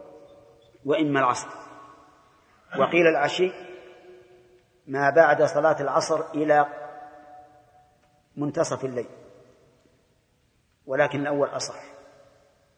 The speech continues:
نعم، المساء يطلق من صلاة العصر إلى منتصف الليل، وأما العشي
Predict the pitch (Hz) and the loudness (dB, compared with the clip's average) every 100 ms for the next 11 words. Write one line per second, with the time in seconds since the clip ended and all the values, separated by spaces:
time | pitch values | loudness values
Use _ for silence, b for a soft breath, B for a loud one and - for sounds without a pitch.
0 | _ _ _ _ _ - 127 160 147 147 | _ _ _ _ _ -10 -2 0 0 -4
1 | 131 143 - 170 196 - - - - - | -4 -2 -2 0 0 -2 -8 -18 -20 -20
2 | - - - _ _ _ - 131 170 151 | -20 -20 -20 _ _ _ -10 -2 -2 0
3 | 147 - - - - 135 123 131 131 131 | -2 -2 -12 -16 -16 -12 -4 -2 0 0
4 | 147 147 135 131 123 120 - 107 110 104 | -2 -2 -4 -4 -4 -8 -14 -16 -16 -16
5 | - _ - 127 147 156 165 180 - - | -18 _ -8 -6 -4 -2 -2 -4 -12 -20
6 | - - _ - _ _ _ _ _ 139 | -20 -20 _ -20 _ _ _ _ _ -8
7 | 127 131 151 170 | -4 -2 -2 -4